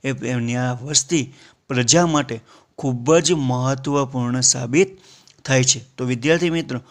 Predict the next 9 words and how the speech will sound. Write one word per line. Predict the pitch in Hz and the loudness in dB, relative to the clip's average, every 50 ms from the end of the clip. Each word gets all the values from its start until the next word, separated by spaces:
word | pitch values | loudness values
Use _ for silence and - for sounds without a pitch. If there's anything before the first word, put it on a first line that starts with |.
| - - - _ _ - | -20 -20 -20 _ _ -2
કંડલા | 139 131 139 139 147 143 135 | 0 0 2 2 2 2 2
બંદરે | 135 135 131 127 135 127 127 | 2 0 0 0 0 0 -2
આપણે | 123 117 123 123 120 | -2 -2 -2 -4 -4
અટકીએ | 117 110 - 151 151 - 165 175 175 | -4 -2 -2 -4 -2 2 2 2 2
છીએ | - - 170 156 131 | 2 2 0 0 -4
અને | 131 139 - 135 | -6 -8 -10 -8
ત્યાર | 131 135 131 135 131 | -6 -4 -4 -4 -4
પછીનો | 131 - 131 - 131 135 135 | -6 -6 -6 -4 -4 -4 -4
પ્રવાસ | 127 127 139 160 165 147 131 - | -4 -2 0 2 2 2 0 -2